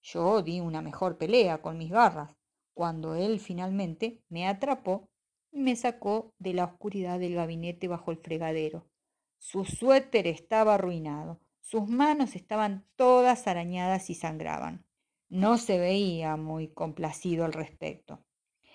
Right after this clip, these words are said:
"Sal de ahí, tú, grandísimo granuja peludo. Solo vamos a un-, a vacunarte".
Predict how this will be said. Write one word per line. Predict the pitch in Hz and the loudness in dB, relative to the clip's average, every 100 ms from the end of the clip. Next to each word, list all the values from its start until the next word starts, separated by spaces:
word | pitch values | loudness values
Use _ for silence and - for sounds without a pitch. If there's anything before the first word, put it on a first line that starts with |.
| _ _ _ | _ _ _
"Sal | - - 247 214 202 | -12 0 2 4 2
de | 190 202 | 6 6
ahí, | 202 233 202 - | 8 6 0 -4
tú, | 294 247 185 | 0 0 4
grandísimo | 220 226 240 254 - 240 220 | 4 6 2 -4 -2 -2 2
granuja | 247 214 240 277 - 240 - | 2 0 0 -2 0 -2 -4
peludo. | 254 262 277 285 285 254 - - _ - | -10 -10 -6 0 10 10 10 -10 _ -2
Solo | - 269 269 | 10 12 12
vamos | 277 277 254 | 12 12 10
a | 247 | 8
un-, | 226 269 - | 10 8 8
a | 226 | 10
vacunarte". | 233 233 285 320 330 311 294 - 226 185 - | 10 8 0 2 8 10 10 10 8 8 2